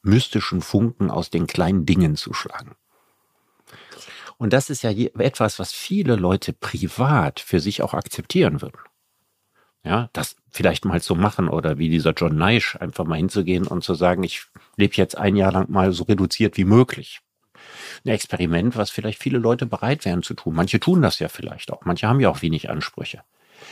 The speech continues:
Aber leider lässt sich diese Frage nicht auf der individualpsychologischen Ebene behandeln. Wir haben keine Antwort, und das ist für mich der entscheidende Punkt, wie ein Wirtschaftssystem funktionieren kann,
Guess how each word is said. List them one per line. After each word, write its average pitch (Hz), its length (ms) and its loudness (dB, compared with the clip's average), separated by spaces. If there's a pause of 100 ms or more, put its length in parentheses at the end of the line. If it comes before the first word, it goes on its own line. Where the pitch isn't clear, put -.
(340)
Aber 98 220 -2
leider 107 440 4
lässt 98 240 -2
sich - 140 -12
diese 92 260 -2
Frage 117 440 -2
nicht 117 280 -4
auf 104 120 -2
der 92 140 0
individualpsychologischen 92 1500 -2 (100)
Ebene 113 500 2
behandeln. 143 440 -4 (840)
Wir 98 180 2
haben 117 280 2
keine 117 460 0
Antwort, - 560 0
und 98 180 -2
das 92 160 -2
ist - 140 -8
für 90 140 -2
mich 98 240 -4
der 82 260 -2
entscheidende 90 500 -4
Punkt, 110 460 -4 (400)
wie - 160 2
ein 85 160 2
Wirtschaftssystem 117 920 0
funktionieren 90 920 -2
kann, 110 440 0